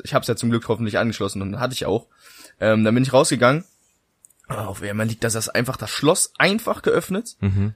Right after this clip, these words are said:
Speaker 1: liegt da auf und Fahrrad weg. Ich dachte mir so, scheiße, also das war wirklich,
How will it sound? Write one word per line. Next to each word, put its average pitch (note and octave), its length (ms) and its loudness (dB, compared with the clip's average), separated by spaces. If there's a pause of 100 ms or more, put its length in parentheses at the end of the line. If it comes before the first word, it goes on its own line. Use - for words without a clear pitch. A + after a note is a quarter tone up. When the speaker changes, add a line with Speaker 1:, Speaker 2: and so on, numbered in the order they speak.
(100)
Speaker 1:
liegt B2+ 360 -2
da D#3 100 6
auf D#3+ 400 4 (360)
und C3+ 220 4 (160)
Fahrrad B2 300 2
weg. - 200 -2 (440)
Ich - 60 -12
dachte C3 200 2
mir B2+ 40 4
so, A#2+ 360 0
scheiße, - 600 -2
also F#2+ 160 -8 (140)
das A#2+ 180 2
war B2 120 6
wirklich, A#2+ 380 -2